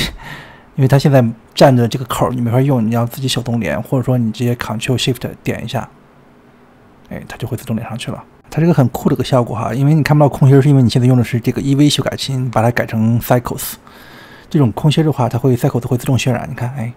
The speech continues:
它就出来了，对不对？咱们刚才用的是置换哈，置换情况下，咱们上堂课讲了，就置换情况下一定要检查你这个材质，就是你新建的这个材质，然后把这个，在 Cycles 情况下，你要把这个，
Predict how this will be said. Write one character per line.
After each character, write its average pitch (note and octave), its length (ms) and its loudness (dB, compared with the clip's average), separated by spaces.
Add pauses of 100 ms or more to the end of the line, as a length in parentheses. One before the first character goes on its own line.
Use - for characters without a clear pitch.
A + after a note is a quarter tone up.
它 - 120 -16
就 A2 80 -8
出 - 140 -8
来 - 40 0
了， - 60 -8
对 - 80 -10
不 - 100 -12
对？ - 100 -10 (520)
咱 B2 80 4
们 C#3+ 100 6
刚 D#3+ 100 6
才 E3+ 60 8
用 E3+ 100 6
的 D#3 80 6
是 C#3+ 120 2
置 - 180 2
换 D3 260 6
哈， A2+ 220 -4
置 - 100 -4
换 E3 220 4
情 A#2+ 100 -2
况 A2 100 4
下， A#2 100 4
咱 A2 120 2
们 A#2 120 4
上 B2+ 120 0
堂 A#2 140 4
课 A#2+ 100 6
讲 - 200 -2
了， - 80 -6
就 B2 100 -2
置 D3+ 160 -2
换 D#3+ 160 4
情 A#2+ 100 0
况 A2 140 2
下 A2+ 100 4
一 A2 120 0
定 C3+ 120 2
要 A#2+ 60 4
检 A#2 120 -2
查 G#2+ 160 -2
你 A2 100 2
这 A#2 100 -2
个 A#2 80 -2
材 - 240 -4
质， A2+ 260 -6 (220)
就 - 120 0
是 B2 60 6
你 A2+ 60 4
新 C#3+ 240 2
建 C#3 160 4
的 A#2 60 2
这 A#2 120 0
个 A2+ 60 2
材 - 260 -4
质， A2+ 200 -4
然 A2 120 -8
后 A#2+ 80 -2
把 G#2 200 -2
这 C3 160 -2
个， A#2 140 -2 (420)
在 D3 100 4
Cycles F3+ 380 2
情 - 120 -2
况 A2 100 4
下， G#2+ 160 2
你 A2 100 0
要 A#2 80 0
把 G#2+ 140 -2
这 G#2+ 180 -2
个， A2+ 180 0